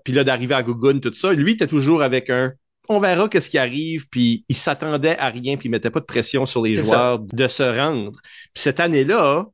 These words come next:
Speaker 1: euh, justement, quand vous êtes rendu pour la première fois à Gougoune,
Speaker 2: Mm-hmm.
Speaker 1: vous êtes aussi rendu jusqu'en demi-finale, là, fait que
Speaker 2: C'est vrai, hein, j'avais... Ah ben, tu m'entends, j'avais tout...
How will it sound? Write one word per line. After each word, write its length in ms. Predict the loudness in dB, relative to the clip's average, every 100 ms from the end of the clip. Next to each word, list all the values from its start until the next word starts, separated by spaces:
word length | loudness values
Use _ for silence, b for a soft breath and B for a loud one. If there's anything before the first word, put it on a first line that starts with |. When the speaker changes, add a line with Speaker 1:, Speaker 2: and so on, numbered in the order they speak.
| _ b b b -2
Speaker 1:
euh, 100 | -2
justement, 400 | -2 0 0 2
quand 100 | 0
vous 140 | -2 -2
êtes 80 | -2
rendu 240 | -2 -2
pour 80 | -2
la 80 | -2
première 400 | -2 0 -2 -2
fois 340 | -2 0 0
à 200 | -2 -2
Gougoune, 640 | -2 -2 2 4 4 0 -2
Speaker 2:
Mm-hmm. 500 | -2 2 2 2 -2 -8 -8
Speaker 1:
vous 180 | -2
êtes 80 | 0
aussi 300 | 0 0 0
rendu 280 | 2 2 2
jusqu'en 260 | 0 0 0
demi-finale, 680 | 2 0 0 -2 0 0 -2
là, 100 | -4
fait 160 | -2 -4
que 100 | -6 -16
Speaker 2:
C'est 240 | -4 0 0
vrai, 300 | 0 2 2
hein, 120 | 4
j'avais... 360 | 2 0 -2 -8 -2
Ah 80 | 2
ben, 100 | 2
tu 120 | 2
m'entends, 300 | 0 2 0
j'avais 240 | 2 0
tout... 100 | 0